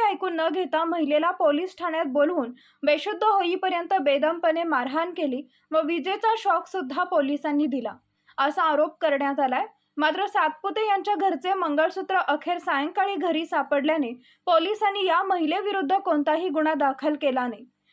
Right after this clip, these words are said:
मात्र दरम्यानच्या काळात अमानुष मारहाण या महिलेला केली आहे. मात्र कुठल्याही प्रकारची चोरी महिलेनं केली नाही, तरी देखील मारहाण केल्याने पोलिसांविरोधात संताप व्यक्त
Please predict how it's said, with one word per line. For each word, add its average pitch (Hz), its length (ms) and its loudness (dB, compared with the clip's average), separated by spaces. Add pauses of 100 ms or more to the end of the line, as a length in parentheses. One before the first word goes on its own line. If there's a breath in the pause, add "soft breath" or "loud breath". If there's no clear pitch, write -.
(140)
मात्र 269 260 0
दरम्यानच्या 302 580 0
काळात 349 300 2 (100)
अमानुष 330 460 0
मारहाण 311 460 0
या 330 120 -2
महिलेला 311 480 2
केली 294 300 -4
आहे. 254 120 -4 (280 soft breath)
मात्र 294 260 0
कुठल्याही 370 400 0
प्रकारची 415 440 0
चोरी 359 320 2
महिलेनं 320 480 0
केली 311 320 0
नाही, 254 200 -2 (280 soft breath)
तरी 320 200 2
देखील 403 340 -2
मारहाण 339 500 0
केल्याने 381 360 0
पोलिसांविरोधात 349 1120 0
संताप 302 460 -2
व्यक्त 285 280 -4